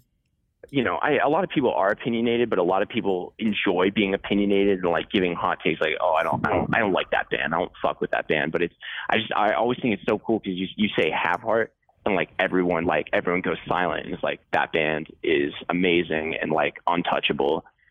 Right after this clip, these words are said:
And, um, just everything that they created was so, like, special and unique. And, like, I, I couldn't feel more the same way.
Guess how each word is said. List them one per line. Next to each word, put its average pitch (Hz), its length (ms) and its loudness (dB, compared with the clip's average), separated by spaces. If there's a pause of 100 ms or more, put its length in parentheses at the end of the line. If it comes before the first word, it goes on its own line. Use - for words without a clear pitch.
(240)
And, 82 340 0
um, 78 460 0
just - 180 -2
everything 82 440 0
that 82 140 0
they 82 120 2
created 78 580 0
was 76 340 0 (360)
so, 80 200 2
like, 82 240 0 (120)
special 78 480 0
and 87 160 2
unique. 78 420 0 (320)
And, 98 140 2
like, 87 340 -2 (440)
I, 95 180 0 (140)
I 92 180 2
couldn't 101 300 -2
feel 101 180 2
more 90 240 0
the 85 180 -4
same 85 180 -2
way. 82 320 -2